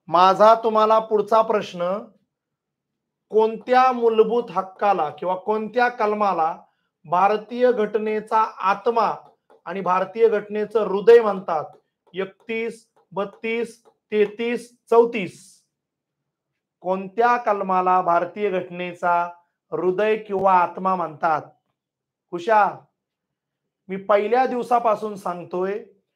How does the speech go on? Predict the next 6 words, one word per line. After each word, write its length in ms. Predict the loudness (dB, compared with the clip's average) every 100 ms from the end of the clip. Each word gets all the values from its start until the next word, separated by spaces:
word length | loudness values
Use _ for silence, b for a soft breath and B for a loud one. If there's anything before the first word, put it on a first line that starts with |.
| _ _ -12
जी 100 | -12
सामान्य 720 | -4 -2 0 -2 -2 -4 -6
ज्ञान 380 | -6 -4 -4 -4
विषयाची 540 | -10 -2 -2 -2 -6
बॅच 380 | -2 0 0 -2
आहे, 600 | -8 -8 -10 -12 -14